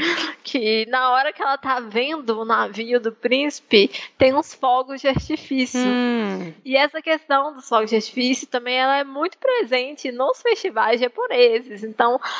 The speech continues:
Speaker 1: não foi uma solução que veio do nada. E
Speaker 2: Uhum.
Speaker 1: quando isso aparece de novo na adaptação da Disney, eu fiquei assim, eu tenho certeza que esse pessoal assistiu o filme da,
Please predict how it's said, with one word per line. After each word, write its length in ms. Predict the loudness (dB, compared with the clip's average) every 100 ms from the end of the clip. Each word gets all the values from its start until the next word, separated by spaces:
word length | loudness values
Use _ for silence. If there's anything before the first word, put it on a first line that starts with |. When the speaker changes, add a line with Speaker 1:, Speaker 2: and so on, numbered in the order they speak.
| -10
Speaker 1:
não 140 | -8 0
foi 160 | 2 2
uma 160 | 0
solução 460 | 0 0 0 -2 -2
que 100 | 2
veio 240 | 4 4
do 80 | 0 -2
nada. 460 | 0 0 -2 -6 -10 -10
E 40 | -6
Speaker 2:
Uhum. 120 | -4
Speaker 1:
quando 280 | -2 0 2
isso 160 | 0 0
aparece 460 | 0 2 0 -4
de 160 | -6 -6
novo 380 | -2 2 2 2
na 160 | -4
adaptação 560 | 0 0 4 2 2 0
da 180 | 0 0
Disney, 540 | -2 -2 -2 0 0
eu 60 | 0
fiquei 220 | 0 0
assim, 140 | 0 -2
eu 80 | -2
tenho 180 | -2
certeza 760 | -2 -2 -2 0 2 2 -2 -6
que 120 | 0
esse 200 | 0 0
pessoal 760 | -2 -2 -2 -2 0 2 0 -4 -6 -6 -6
assistiu 760 | -2 2 2 2 -2 -2 -2 0
o 60 | 0
filme 640 | -2 0 0 2 0 -2 -4 -4 -4 -6 _
da, 540 | -2 2 2 0 -2